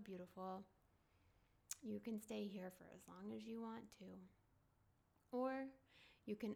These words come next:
open your eyes slowly, move around in your chair slowly.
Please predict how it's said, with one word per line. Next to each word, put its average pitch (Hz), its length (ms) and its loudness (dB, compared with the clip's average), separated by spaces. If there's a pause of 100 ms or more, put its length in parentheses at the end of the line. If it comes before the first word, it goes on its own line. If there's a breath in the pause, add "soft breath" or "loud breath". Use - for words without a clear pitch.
open 196 300 2
your 180 240 0
eyes 262 540 10 (440)
slowly, 226 640 6
move 208 260 4
around 214 560 6
in 190 160 0
your 185 160 -2
chair 220 520 2 (260)
slowly. 214 640 4